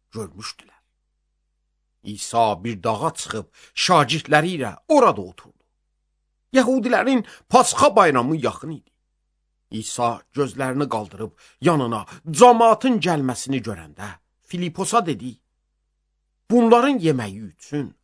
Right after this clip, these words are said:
haradan çörək satın alaq?" İsa bu sözü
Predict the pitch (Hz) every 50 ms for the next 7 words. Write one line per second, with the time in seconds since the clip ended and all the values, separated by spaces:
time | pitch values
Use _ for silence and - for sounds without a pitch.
0 | _ _ _ _ _ _ _ _ _ _ - 123 131 156 196 202 233 262 262 240
1 | - - - 220 190 185 156 - - - 117 104 - 117 101 85 78 76 - _
2 | _ _ _ _ _ _ _ _ _ _ _ _ _ _ _ _ _ _ _ _
3 | _ _ _ _ _ _ _ _ - 127 113 - - - 135 123 110 95 - _
4 | 208 240 - - - - 104 92 82 80 90 95 87 85